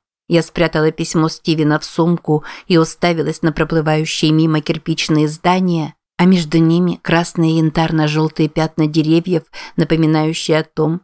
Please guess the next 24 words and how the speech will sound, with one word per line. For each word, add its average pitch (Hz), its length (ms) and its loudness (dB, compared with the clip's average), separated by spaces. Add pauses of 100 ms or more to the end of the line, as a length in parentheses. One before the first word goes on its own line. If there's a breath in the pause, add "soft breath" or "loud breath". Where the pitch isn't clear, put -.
почему 160 340 0
я 156 140 2
больше 156 320 -4
всего 156 340 -2
буду 151 240 -4
скучать, - 720 -4
покинув 156 480 0
Портленд. - 520 -4 (580)
Осень 190 360 2
с - 120 -4
её 170 180 4
ароматами 170 580 0
горящих 165 540 0
листьев, 165 520 0 (320 loud breath)
специй - 440 0
для 165 160 2
глинтвейна 170 760 0 (100)
и 170 60 2
ярко-оранжевыми 170 1000 2
тыквами 165 540 0
в 160 80 -4
магазинчике 170 800 0
моего 160 320 2
отца 175 540 0